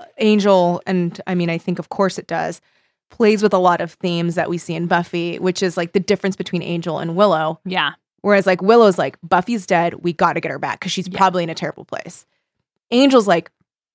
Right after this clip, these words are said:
Speaker 1: "We don't know where Cordelia is. We should figure everything out that we can and
Speaker 2: Yes.
Speaker 1: then leave her be."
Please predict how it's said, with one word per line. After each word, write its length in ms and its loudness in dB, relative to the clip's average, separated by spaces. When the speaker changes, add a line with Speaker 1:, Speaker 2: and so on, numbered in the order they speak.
Speaker 1:
"We 120 2
don't 120 2
know 60 2
where 100 2
Cordelia 420 4
is. 120 0
We 100 -2
should 180 -2
figure 240 2
everything 400 2
out 260 4
that 100 -2
we 100 -4
can 440 0
and 120 -2
Speaker 2:
Yes. 100 4
Speaker 1:
then 380 2
leave 320 -4
her 100 6
be." 360 0